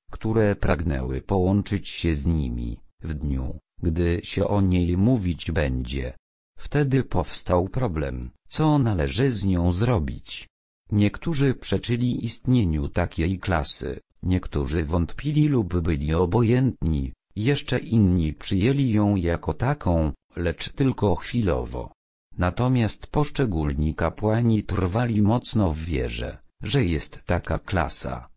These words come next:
którą przedstawiali z wyjaśnieniami, dowodami i obroną przed atakami. I właśnie to było ich odpowiedzią na pytanie: "Cóż uczynimy z naszą siostrą?"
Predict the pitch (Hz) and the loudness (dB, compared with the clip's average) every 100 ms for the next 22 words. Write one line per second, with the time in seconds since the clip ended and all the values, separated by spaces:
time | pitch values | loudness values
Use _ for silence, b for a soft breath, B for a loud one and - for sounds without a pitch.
0 | _ - 170 156 131 123 - 113 - - | _ -4 0 2 2 0 -2 -2 -2 -2
1 | 80 78 80 92 104 80 73 87 80 - | 0 2 2 2 2 0 0 0 0 0
2 | 104 98 87 87 76 62 - - _ - | 2 4 4 2 0 -4 -8 -16 _ -2
3 | 95 80 82 107 123 98 80 - 101 95 | 0 2 2 2 2 2 2 -2 -2 2
4 | 90 85 98 87 78 82 78 - 80 80 | 2 2 2 4 4 2 0 -2 0 2
5 | 82 92 87 - 64 60 60 - _ _ | 0 0 -2 -4 -4 -4 -6 -10 _ _
6 | _ _ 101 92 80 90 104 - 87 67 | _ _ 0 2 2 0 0 0 -2 0
7 | 104 101 85 160 127 90 78 - 104 95 | 0 0 2 2 4 2 0 0 0 0
8 | - - 107 - - 80 107 117 127 120 | -8 -4 -4 -2 -2 0 0 2 2 4
9 | 98 117 - 113 87 69 67 67 65 - | 2 0 0 0 0 0 -2 -4 -6 -10
10 | _ - - 80 69 - - 64 90 90 | _ -6 2 2 2 -4 -6 -4 0 2
11 | 123 120 113 90 104 104 107 107 107 - | 4 4 2 2 2 2 2 2 2 0
12 | 180 165 - - 123 120 | -2 -2 -2 -4 -4 -6